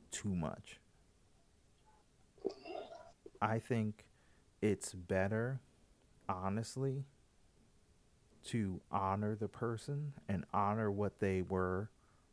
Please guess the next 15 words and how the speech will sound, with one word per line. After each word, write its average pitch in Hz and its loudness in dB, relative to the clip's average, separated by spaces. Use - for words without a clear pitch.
honor 98 2
what 98 0
they 92 2
could 104 0
have 101 -4
been, 101 0
honor 98 4
what 95 -2
they've 92 -2
done, 101 2
than 117 4
to 120 -2
simply 123 0
move 107 2
on, 90 0